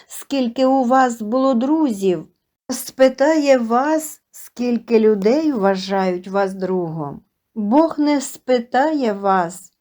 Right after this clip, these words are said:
в якому місті ви жили, а запитає, як ви ставилися до сусідів. Бог не спитає вас про вартість меблів,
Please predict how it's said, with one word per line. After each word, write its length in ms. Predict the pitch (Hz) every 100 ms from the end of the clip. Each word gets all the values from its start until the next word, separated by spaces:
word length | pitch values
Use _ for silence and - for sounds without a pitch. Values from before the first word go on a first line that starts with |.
| _
в 60 | 196
якому 480 | 214 220 247 240
місті 520 | 233 240 294 - - 226
ви 220 | 233 277
жили, 540 | 233 226 226 294 294 - - -
а 140 | 247
запитає, 1000 | 233 254 240 254 247 262 294 277 285 277 277 _ _
як 380 | 226 254 277 277
ви 180 | 254 262
ставилися 920 | - - 247 254 262 254 240 - 247
до 180 | 220 247
сусідів. 880 | 233 247 226 - 262 269 170 147 - _ _ _ _ _ _ _ _
Бог 320 | 180 190 208
не 160 | 220 214
спитає 800 | 208 - 220 - 208 226 226 220
вас 320 | 202 208 226 -
про 180 | 226 220
вартість 680 | 214 226 226 226 208 190 214
меблів, 760 | 202 220 294 247 196 180